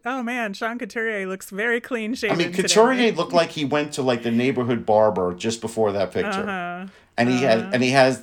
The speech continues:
Speaker 2: you know, the goop in his hair. Like, that's what it looks like to me.
Speaker 1: Yeah.
Speaker 2: He never looks like that.
Speaker 1: And, uh, there's somebody, uh, very curiously missing from this photo.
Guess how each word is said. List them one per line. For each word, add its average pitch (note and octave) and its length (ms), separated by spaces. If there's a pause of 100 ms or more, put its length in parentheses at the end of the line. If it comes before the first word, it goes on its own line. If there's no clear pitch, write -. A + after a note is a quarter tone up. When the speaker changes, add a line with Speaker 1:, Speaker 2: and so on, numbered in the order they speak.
Speaker 2:
you A#2 140
know, A#2 100
the A2 80
goop C3+ 320
in A2+ 100
his G2 140
hair. E2+ 360
Like, A2 160
that's - 260
what F#3 80
it - 80
looks - 260
like F2+ 200
to - 120
me. - 320 (920)
Speaker 1:
Yeah. E3 200
Speaker 2:
He D#3 60
never E3+ 380
looks A#2 260
like F#2+ 220
that. D#2 240 (320)
Speaker 1:
And, G#3 280
uh, A3+ 200
there's B3+ 240
somebody, C#4+ 840
uh, G3+ 260
very C4+ 220
curiously D4 480
missing A3+ 440
from F#3 160
this F3 180
photo. E3+ 500